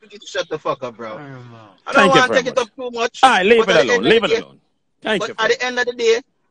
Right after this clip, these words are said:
Speaker 1: this is the problem with, with, with, with us. I mean, I gotta say us. I mean, I gotta say black people. I gotta say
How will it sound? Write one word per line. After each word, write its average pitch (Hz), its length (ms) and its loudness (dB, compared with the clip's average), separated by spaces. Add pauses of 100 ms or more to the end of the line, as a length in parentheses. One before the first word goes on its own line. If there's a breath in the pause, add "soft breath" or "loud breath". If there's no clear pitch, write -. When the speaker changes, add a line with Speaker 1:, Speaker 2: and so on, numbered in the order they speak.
(100)
Speaker 1:
this 202 160 -10
is 214 80 -2
the 233 80 -2
problem 180 680 -6
with, 165 240 -10
with, 165 180 -12
with, 156 220 -10
with 151 160 -12 (140)
us. - 480 -8 (380)
I 156 60 -8
mean, 175 100 -8
I - 20 -6
gotta 208 100 -6
say 190 120 -8 (120)
us. - 280 -8
I 170 60 -14
mean, 165 100 -16
I 190 100 -10
gotta 202 80 -10
say 160 200 -10
black 170 260 -8
people. 151 180 -14
I 156 40 -8
gotta 180 140 -14
say 214 60 -18